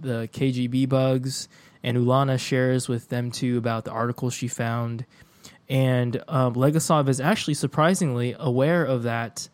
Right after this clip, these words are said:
incident that also occurred in nineteen seventy-five, which is from the article. And, um, now, you know, Legasov also shares with Ulana that he's tasked to, um,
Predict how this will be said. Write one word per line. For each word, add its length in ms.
incident 420
that 160
also 340
occurred 280
in 100
nineteen 300
seventy-five, 600
which 200
is 100
from 240
the 120
article. 540
And, 480
um, 420
now, 540
you 140
know, 380
Legasov 460
also 240
shares 500
with 200
Ulana 520
that 180
he's 440
tasked 460
to, 360
um, 540